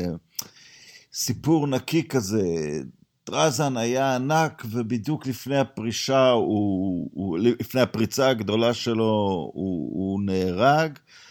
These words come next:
אבל אז אתה רואה, יש, אה, אנשים אחרים. היה, היה סיפור היום, אה, יש את הבת של בריינט, אבל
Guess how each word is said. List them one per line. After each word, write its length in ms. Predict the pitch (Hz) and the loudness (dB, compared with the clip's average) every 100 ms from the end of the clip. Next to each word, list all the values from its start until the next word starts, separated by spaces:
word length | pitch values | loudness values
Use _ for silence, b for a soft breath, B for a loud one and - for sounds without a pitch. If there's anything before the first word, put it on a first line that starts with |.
| b b | b b
אבל 80 | 101 | 2
אז 160 | 110 113 | 2 2
אתה 160 | 110 | 0
רואה, 240 | 107 104 107 | 2 4 4
יש, 460 | 107 107 - - | 4 2 0 -2
אה, 280 | 113 110 107 | 2 2 2
אנשים 400 | 104 104 - 104 | 0 -4 -4 -2
אחרים. 460 | 101 104 113 120 98 | -2 0 2 2 2
היה, 340 | 90 101 98 | 2 2 2
היה 220 | 92 107 | 2 2
סיפור 500 | 104 - 92 135 135 | 0 -4 -6 -2 2
היום, 540 | 117 98 92 92 92 92 | 4 2 2 0 0 -2
אה, 300 | 87 85 78 69 _ _ _ - 71 - | -2 -2 -6 -8 _ _ _ -18 -16 -14
יש 120 | - | -10
את 40 | |
הבת 280 | 73 73 87 | -8 -4 -4
של 160 | - 98 | -4 -6
בריינט, 500 | 82 85 82 78 80 | -4 -4 -4 -6 -6
אבל 340 | 76 80 71 | -4 -4 -4